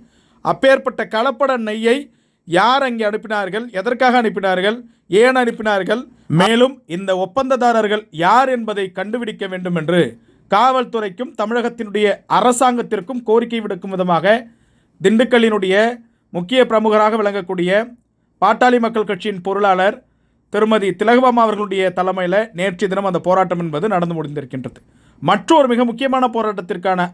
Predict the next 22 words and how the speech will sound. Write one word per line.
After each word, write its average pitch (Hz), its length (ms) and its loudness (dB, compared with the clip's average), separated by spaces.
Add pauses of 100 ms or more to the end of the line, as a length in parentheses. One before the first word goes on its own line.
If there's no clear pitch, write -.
அறிவிப்பையுமே 190 680 2 (500)
பாட்டாளி 240 340 4
மக்கள் 208 280 -4
கட்சியினுடைய 180 480 -4
தலைமை 180 340 0 (140)
அறிவித்திருக்கிறாங்க. 143 760 -2 (440)
அந்த 233 340 4
போராட்டம் 240 500 0
என்ன 202 140 -6
அப்படின்னாக்க, 180 580 -4 (540)
தர்மபுரி 262 680 2
காவிரி 226 500 0 (120)
உபரிநீர் 208 600 -4
திட்டத்தினை 180 520 -2 (120)
உடனடியாக 196 800 4 (140)
அமல்படுத்துக. 156 640 -8 (500)
ஏதோ 226 240 4
ஒரு 254 200 2
சாதாரண 247 480 0
விஷயம் 233 340 -6
போல 233 160 -2
தெரியும், 208 380 -6